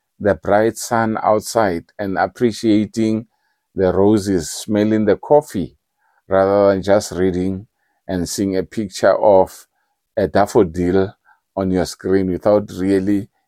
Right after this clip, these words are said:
interacting with it. So that going to weddings, for instance, it brings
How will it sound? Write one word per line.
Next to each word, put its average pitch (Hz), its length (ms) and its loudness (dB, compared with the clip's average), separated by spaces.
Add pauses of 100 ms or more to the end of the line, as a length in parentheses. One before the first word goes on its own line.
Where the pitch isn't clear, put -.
(120)
interacting 127 800 0
with 71 220 -2
it. - 360 -6 (640)
So 104 260 2
that 87 320 2 (600)
going 117 340 2
to - 120 -2
weddings, 110 640 4
for 95 240 -2
instance, 101 800 -4 (600)
it 87 160 -12
brings 117 880 -2